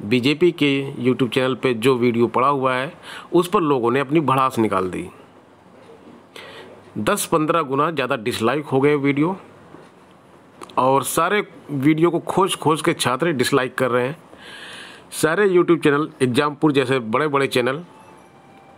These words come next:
डिजिटल स्ट्राइक करवा रहे हैं। डिजिटल स्ट्राइक चल रही है छात्रों की इस समय।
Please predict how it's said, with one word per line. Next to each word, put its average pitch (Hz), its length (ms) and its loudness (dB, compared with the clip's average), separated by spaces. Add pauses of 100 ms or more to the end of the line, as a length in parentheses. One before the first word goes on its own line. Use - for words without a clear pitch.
(580)
डिजिटल 170 440 0
स्ट्राइक 135 320 -4
करवा 131 260 2
रहे 135 180 -2
हैं। 151 200 -8 (760)
डिजिटल 160 420 2
स्ट्राइक 139 320 -2
चल 151 300 -2
रही 147 120 0
है 151 60 -2
छात्रों 139 400 -2
की 139 100 -2
इस 131 100 -2
समय। 151 240 -2